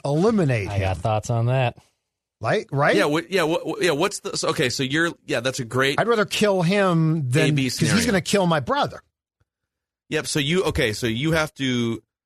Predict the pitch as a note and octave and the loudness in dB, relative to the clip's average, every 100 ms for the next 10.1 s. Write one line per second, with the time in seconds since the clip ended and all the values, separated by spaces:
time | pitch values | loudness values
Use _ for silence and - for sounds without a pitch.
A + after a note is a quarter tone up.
0 | _ B2+ A2+ C#3+ D#3+ D#3 E3+ B2+ F#2 D#2+ | _ -6 -2 0 0 -2 -2 -2 -2 -4
1 | E2 - D3+ E3 E3+ C3+ A#2 G#2 F2 D2+ | -8 -4 0 0 0 -2 -2 -2 -4 -6
2 | B1 - - A2+ D3 D3 D3 C#3+ A#2+ E2+ | -10 -14 -8 -4 -2 -2 -2 -2 -2 -4
3 | - - - _ _ _ _ _ _ _ | -8 -18 -20 _ _ _ _ _ _ _
4 | _ _ - B2 C#3 C3+ C3 B2+ A#2 - | _ _ -6 -2 0 -2 -4 -2 -2 -2
5 | D3+ D#3+ - D#3+ D#3 C#3+ C3+ C3 A#2 A2+ | -2 -2 -2 -6 -6 -4 0 0 -2 -4
6 | A#2+ G#2+ F#2+ F2 B1 G1+ - - _ _ | -2 -2 -2 -4 -6 -12 -16 -20 _ _
7 | _ _ _ _ _ _ _ - A#2 A2 | _ _ _ _ _ _ _ -8 -4 -4
8 | - F#2+ C#2+ A2+ _ _ _ _ _ _ | -4 -4 -4 -8 _ _ _ _ _ _
9 | _ _ - F2+ F#2+ G2+ F#2 E2+ C#2+ C#2 | _ _ -18 -8 -8 -6 -8 -10 -10 -10
10 | D#2+ | -10